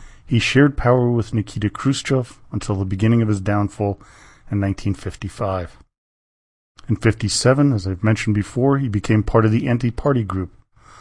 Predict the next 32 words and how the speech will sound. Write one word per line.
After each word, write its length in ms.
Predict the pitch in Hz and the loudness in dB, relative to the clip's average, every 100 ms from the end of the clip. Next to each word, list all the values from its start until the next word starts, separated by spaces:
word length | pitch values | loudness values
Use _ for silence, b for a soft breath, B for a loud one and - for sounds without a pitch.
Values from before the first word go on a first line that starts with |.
| b - | b -6
along 300 | 98 104 117 | 0 2 2
with 140 | 113 | 0
Molotov, 540 | 104 104 110 - 107 - | 0 0 0 0 -2 0
Kaganovich, 640 | 104 101 101 98 101 - | -2 0 0 0 -2 -2
and 100 | 98 | -4
Voroshilov, 680 | 95 92 - 135 127 117 - b b b - | -4 -6 -2 2 2 0 -6 b b b -4
trying 220 | - 107 | 0 0
to 200 | - - | -2 0
oust 240 | 113 - | 0 -2
Khrushchev. 640 | - 107 104 - 90 - - - - - _ b b b - | -6 -4 -4 -8 -10 -10 -16 -20 -20 -20 _ b b b -2
When 160 | 117 | 4
that 260 | 113 127 - | 6 4 4
failed, 300 | 127 127 120 | 4 4 2
he 80 | 110 | 0
was 180 | 101 | -2
removed 420 | 92 104 113 123 - | 0 4 4 4 2
from 180 | 113 | 0
the 80 | 110 | 0
Politburo. 680 | 110 101 95 85 95 87 85 - _ _ _ _ _ _ _ _ - | 0 -2 -2 -4 -6 -8 -10 -16 _ _ _ _ _ _ _ _ -6
By 100 | 107 | 0
nineteen 420 | 107 120 - 120 | 4 4 4 4
sixty-one, 760 | - 113 - 113 113 131 135 | 2 -2 2 4 6 4 2
Malenkov 560 | 117 104 107 113 113 - | 0 0 0 2 0 0
was 180 | 107 - | -2 -2
sent 300 | - 113 - | 0 0 0
to 80 | |
Kazakhstan 800 | 104 - 110 107 - - 98 92 90 b b b | -4 0 2 2 -2 -2 0 0 -4 b b b
to 120 | - 104 | -4 2
manage 360 | 110 110 95 | 2 2 2
a 160 | 101 98 | 0 0
hydroelectric 960 | - 117 113 107 98 98 110 - - | -2 2 2 2 0 -2 -4 -8 -12
plant. 260 | - 95 92 | -6 -6 -6